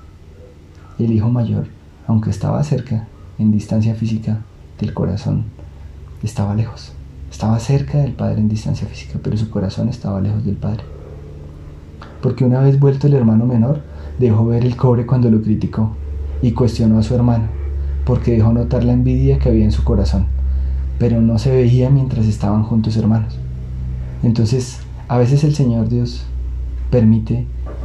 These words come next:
situaciones para probar nuestro corazón, porque eso es lo que Dios hace, pesa los corazones y prueba nuestras obras como al oro, para ver si salimos aprobados.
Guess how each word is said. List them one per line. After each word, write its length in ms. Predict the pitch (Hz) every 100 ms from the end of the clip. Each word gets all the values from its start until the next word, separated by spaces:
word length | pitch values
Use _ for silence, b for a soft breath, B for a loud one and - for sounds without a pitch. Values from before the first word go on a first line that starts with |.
| -
situaciones 760 | - - - 101 - 107 110 107
para 260 | - 110 107
probar 320 | 104 92 98
nuestro 280 | 110 - -
corazón, 400 | - 107 101 110 - - - -
porque 360 | 110 107 110
eso 140 | 120 135
es 80 | 127
lo 140 | 127
que 160 | - 101
Dios 200 | 104 117
hace, 180 | - - - - - - -
pesa 240 | 104 110
los 140 | 107 -
corazones 540 | 104 - 101 107 - - - - - -
y 100 | 143
prueba 280 | - 123 120
nuestras 380 | 127 127 120 107
obras 260 | 113 113 -
como 200 | 113 95
al 100 | 98
oro, 120 | 107 - - -
para 160 | - 95
ver 140 | 95
si 100 | 107
salimos 420 | 113 98 95 101 -
aprobados. 540 | - 92 85 110